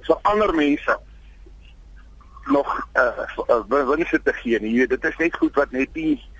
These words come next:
haalbaar is nie. En, eh, ek dink die, die denke wat op die oomblik soveel tyd aan spandeer word,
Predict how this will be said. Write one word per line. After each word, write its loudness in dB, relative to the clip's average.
haalbaar 2
is -12
nie. -20
En, 2
eh, 2
ek -6
dink 0
die, -4
die -4
denke 2
wat 0
op -8
die 2
oomblik 2
soveel 0
tyd -2
aan 0
spandeer 0
word, 0